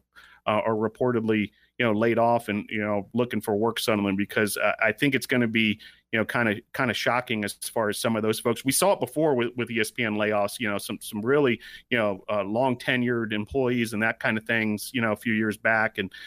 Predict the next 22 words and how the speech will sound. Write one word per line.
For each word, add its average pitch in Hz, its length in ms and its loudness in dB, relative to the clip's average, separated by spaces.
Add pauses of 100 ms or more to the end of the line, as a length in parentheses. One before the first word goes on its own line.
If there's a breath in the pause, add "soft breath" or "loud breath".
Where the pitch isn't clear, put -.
(240 loud breath)
you 117 60 0
know, 104 80 2
guys 113 380 0
that, 104 160 -2 (100)
you 104 80 -6
know, 95 140 -2
you, 90 260 -4
you 104 140 -8
just - 500 -6
thought 110 240 2
as 101 240 -2 (120)
being 110 180 0
synonymous 104 640 0
with - 80 -16
the - 80 -8
company. 107 340 -2
So - 140 2
it's, - 140 0
it's 127 220 -2
really 185 240 4
tough. 139 360 0
And, 113 120 -2